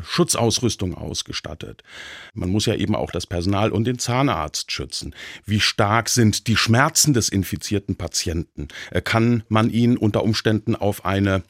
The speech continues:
Notfallpraxis verweisen oder auf eine zahnärztliche Klinik? Auch das ist ja denkbar. Das heißt also, wenn wir hier irgendwo in der Nähe eine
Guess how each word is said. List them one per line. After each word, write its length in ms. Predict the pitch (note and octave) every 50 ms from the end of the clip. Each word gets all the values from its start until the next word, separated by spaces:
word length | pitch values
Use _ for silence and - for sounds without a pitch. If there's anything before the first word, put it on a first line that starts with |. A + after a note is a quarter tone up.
| _ _ _
Notfallpraxis 1300 | A2 G#2+ B2+ D#3 F3+ - - - F#2+ F2 E2+ - - - F2 E2+ - - - - F2+ D#2+ - - - _
verweisen 640 | - - G2+ E2+ D#2 F2 E2+ F2+ F#2+ F#2+ D#2+ G#2+ F#2+
oder 180 | C#2 F2 G2+ E2+
auf 160 | F2 - -
eine 380 | F2 F#2+ F#2+ F#2 F#2 F2+ F2
zahnärztliche 800 | - - - G2+ G#2+ A#2 - E2+ G#2 G#2 - - F#2+ F#2 - F#2+
Klinik? 400 | E2 - - C3+ C#3+ C3+ G#2+ -
Auch 100 | - E2 E2 - - - -
das 200 | - A2 G#2+ -
ist 100 | A2+ G#2+
ja 100 | - G2+
denkbar. 400 | F2 A2+ A#2+ C3+ D3+ - G2 F2
Das 160 | E2 F2 -
heißt 240 | G2+ F#2+ G#2 G#2 -
also, 220 | - F2 F2+ F#2 F2
wenn 160 | G2 G2 F2+
wir 180 | G2+ G2 F2 - - - - - - - _
hier 240 | _ G#2 G#2+ A2 -
irgendwo 320 | G#2+ G#2+ A#2+ G2 G2+ A2
in 80 | A#2+ A2
der 80 | G#2
Nähe 300 | G2+ G2+ G2+ G#2+ A2+ A#2
eine 240 | A#2+ A#2 G#2+ G#2 G2